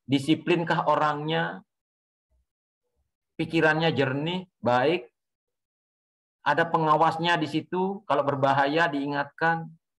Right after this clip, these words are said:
Itu bisa ditangkal, diingatkan para pekerja kita.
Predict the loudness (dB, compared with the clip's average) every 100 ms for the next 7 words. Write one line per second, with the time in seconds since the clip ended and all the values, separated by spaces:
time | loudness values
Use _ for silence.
0 | _ _ _ _ _ _ _ _ _ _
1 | _ _ -20 -10 -8 -2 0 0 2 2
2 | 2 -4 -4 -4 -8 _ _ _ _ -4
3 | -2 2 4 2 0 0 0 -4 -16 _
4 | _ _ 0 0 0 -4 -2 -4 -4 -16
5 | -16